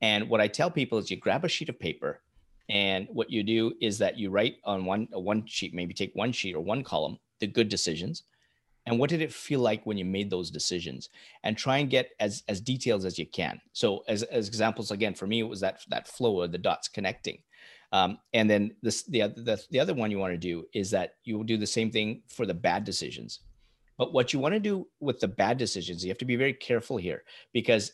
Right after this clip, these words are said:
you and I, let's say we have this voice, and say for you, let's say that voice is a negative signal.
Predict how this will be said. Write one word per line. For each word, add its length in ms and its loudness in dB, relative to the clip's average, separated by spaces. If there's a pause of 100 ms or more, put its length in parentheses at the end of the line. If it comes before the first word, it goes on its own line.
you 180 4
and 80 6
I, 120 6
let's 220 2
say 260 2
we 100 4
have 160 2
this 160 -4
voice, 440 2 (300)
and 160 0
say 140 2
for 140 -4
you, 400 2 (240)
let's 200 2
say 100 4
that 200 4
voice 240 4
is 80 -2
a 80 0
negative 340 0
signal. 380 -8